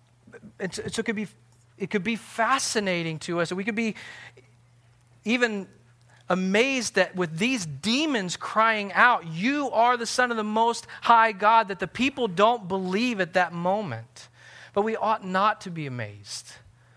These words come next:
Because even Luke in, in chapter eight, verse ten, it tells us, "This is a gift. To you it has been given to know the secrets of the kingdom of God." It is a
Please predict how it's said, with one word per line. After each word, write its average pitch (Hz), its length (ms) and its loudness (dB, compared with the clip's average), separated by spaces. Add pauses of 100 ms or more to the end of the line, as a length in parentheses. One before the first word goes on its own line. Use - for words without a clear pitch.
(360)
Because 185 220 0 (180)
even 226 180 0 (140)
Luke 233 280 0
in, 180 200 -4 (200)
in 190 140 -2
chapter 208 580 0
eight, 202 600 -2
verse 202 360 0 (120)
ten, 226 260 0
it 180 160 -8
tells 226 440 0
us, 165 280 0 (300)
"This 202 680 0
is 175 180 -4
a 160 120 -4
gift. 139 880 -2 (400)
To 180 100 -6
you 202 440 -2
it 202 100 0
has 175 140 -4
been 170 520 -6
given 196 640 -2 (240)
to 190 100 -4
know 214 360 2
the 214 100 -6
secrets 233 500 -4
of 180 120 -4
the 185 60 -2
kingdom 220 500 -4
of 160 200 -4
God." 175 360 4
It 170 120 -8
is 160 140 -8
a 143 140 -6